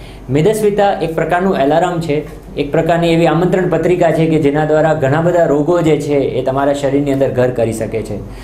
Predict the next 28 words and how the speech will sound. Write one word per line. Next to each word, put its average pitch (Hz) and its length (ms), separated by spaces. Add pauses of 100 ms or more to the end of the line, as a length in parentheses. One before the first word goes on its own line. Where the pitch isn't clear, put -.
(320)
તો 196 520 (1040)
શરૂઆતની 196 400
લાઈફમાં 175 360
કદાચ 165 240
આપણને 160 260
ખ્યાલ 156 220
નથી 165 240
આવતો, 165 260
પરંતુ 165 460
જીવનના 175 440
અન્ય 165 400
ભાગોમાં 170 540
જો 151 100
આપણને 147 320
વિવિધ 143 360
પ્રકારના 147 320
રોગોથી 139 360
બચવું 131 380
હશે, 156 240 (460)
આપણું - 240
સ્વાસ્થ્ય, 151 500
આપણી 135 260
સ્ફૂર્તિ, 147 680
આપણી 131 300
અંદરની 135 340
શક્તિ 143 420
જે 156 140
છે 127 220